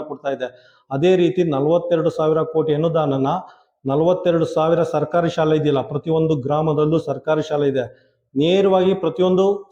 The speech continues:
ಸರ್ಕಾರಿ ಶಾಲೆ ಇರೋ ಎಸ್ ಟಿ ಎಂ ಸಿ ಕಮಿಟಿಗೆ ಅನುದಾನ ಕೊಟ್ರೆ,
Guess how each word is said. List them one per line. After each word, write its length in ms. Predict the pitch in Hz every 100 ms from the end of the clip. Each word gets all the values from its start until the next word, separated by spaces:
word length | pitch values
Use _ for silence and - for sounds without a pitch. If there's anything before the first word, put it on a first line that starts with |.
| -
ಸರ್ಕಾರಿ 440 | 151 143 180 175
ಶಾಲೆ 280 | 175 170 170
ಇರೋ 220 | 160 165
ಎಸ್ 280 | 165 156 -
ಟಿ 80 | 175
ಎಂ 160 | 170 165
ಸಿ 120 | 151
ಕಮಿಟಿಗೆ 460 | 156 165 156 156
ಅನುದಾನ 380 | 147 165 165 165
ಕೊಟ್ರೆ, 580 | 156 170 156 127 -